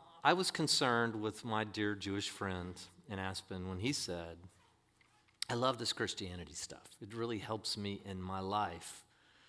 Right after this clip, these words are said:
And I thought deeply. The word wrath, s-, in the Greek, it's, uh, the Greek word is orge, but in the Hebrew, it's, there are many different terms that are used for wrath, but they all seem to imply one thing. It's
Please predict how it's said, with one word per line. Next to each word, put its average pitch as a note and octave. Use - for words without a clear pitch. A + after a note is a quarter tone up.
And G#2
I G2+
thought G#2+
deeply. F#2
The A2+
word G#3
wrath, G#2
s-, -
in C3+
the C3
Greek, A#2
it's, A2
uh, F#2+
the B2
Greek D#3+
word A2
is G2
orge, G2+
but A2+
in A#2+
the G#2
Hebrew, G2+
it's, -
there A#2
are G#2
many C3+
different G#2
terms G#2
that G2+
are F#2
used G#2
for G2+
wrath, -
but B2+
they D#3
all G3+
seem D#3+
to B2+
imply A2+
one G#2+
thing. F2+
It's C3+